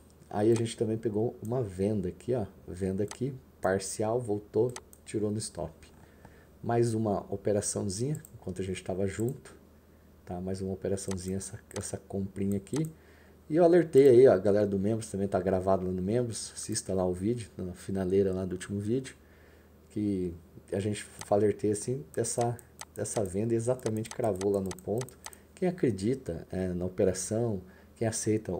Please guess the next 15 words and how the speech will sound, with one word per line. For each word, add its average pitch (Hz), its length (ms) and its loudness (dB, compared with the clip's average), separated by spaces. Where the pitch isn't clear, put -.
uma 101 120 0
perda 98 300 2
curta 107 640 0
e 101 260 2
sai, 107 520 4
às 95 120 6
vezes 107 220 0
não 104 120 -2
fica, 117 480 0
é, 90 120 -4
ainda 104 260 2
já, 107 300 4
já 104 160 4
tem 113 240 2
aquele, 95 560 0